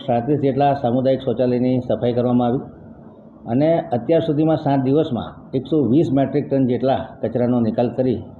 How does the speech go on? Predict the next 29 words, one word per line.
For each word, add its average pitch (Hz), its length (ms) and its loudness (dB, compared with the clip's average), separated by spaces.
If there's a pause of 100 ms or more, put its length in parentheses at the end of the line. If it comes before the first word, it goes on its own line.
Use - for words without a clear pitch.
(160)
અ, 110 40 -2
અ, 110 640 0
કલેક્ટ 135 420 -2
કરી 123 200 2
અને 117 140 0
એનો 117 380 0
યોગ્ય 117 380 0 (120)
નિકાલ 107 300 0
કરેલો 113 340 -2
છે. 139 140 -10 (640)
એ 151 100 2
સિવાય 165 320 2
સ્વચ્છતા 135 520 0
અંગે 160 160 2
જાગૃતિ 131 400 2
ફેલાવવા 120 340 2
માટે 117 240 0 (560)
અલગ 131 240 2
અલગ 135 280 2
આઈ 117 200 0
સી 123 140 -2
એક્ટિવિટી 127 340 -2
કરવામાં 123 300 2
આવી 120 100 0
છે. 127 140 -4 (320)
પાંચમી 127 380 2
જૂને 135 300 2
વિશ્વ 131 360 0
પર્યાવરણ 131 480 2